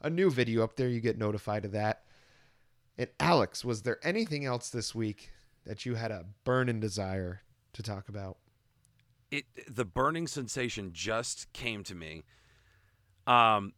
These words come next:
Speaker 2: I figured out what I think I would have swapped out with Sam Cooke. Like you said, smush everything to the front and add something in at number ten. Comfortably
Speaker 1: Mm-hmm.
Speaker 2: Numb.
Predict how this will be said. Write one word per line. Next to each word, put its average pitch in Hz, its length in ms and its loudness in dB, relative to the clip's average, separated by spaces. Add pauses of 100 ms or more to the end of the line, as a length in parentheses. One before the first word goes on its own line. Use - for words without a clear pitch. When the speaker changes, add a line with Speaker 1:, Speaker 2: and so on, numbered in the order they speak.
(120)
Speaker 2:
I 131 140 8
figured 156 340 2
out 143 200 6
what 127 140 0
I 131 80 -4
think 131 240 -6
I 131 60 -4
would 123 140 -4
have 113 100 -8
swapped 120 380 -6
out 123 160 -8
with 120 80 -8
Sam 127 280 -2
Cooke. 160 300 -8
Like 113 160 -4
you 131 80 -10
said, 127 260 -4
smush 127 400 -4
everything 135 440 -6
to 131 100 -14
the 113 80 -10
front 127 300 -4
and 104 100 -8
add 107 260 -2
something 110 360 -6
in 110 80 -6
at - 80 -10
number 98 200 -8
ten. 113 420 -6 (460)
Comfortably 117 520 -2
Speaker 1:
Mm-hmm. 151 60 -4
Speaker 2:
Numb. 101 320 -2